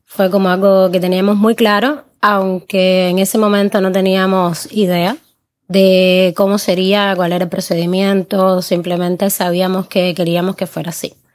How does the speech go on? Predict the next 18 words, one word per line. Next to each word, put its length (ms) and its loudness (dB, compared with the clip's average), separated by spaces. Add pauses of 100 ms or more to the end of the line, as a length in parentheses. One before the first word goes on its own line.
(140)
A 20 -10
partir 220 2
de 80 4
ese 120 0
momento, 440 2
lo 100 2
primero 320 2
que 120 0
hice 240 0
fue, 160 -4
por 120 0
supuesto, 340 -2
empezar 320 -2
a 40 0
buscar 240 0
información. 880 0
En 80 0
realidad, 400 2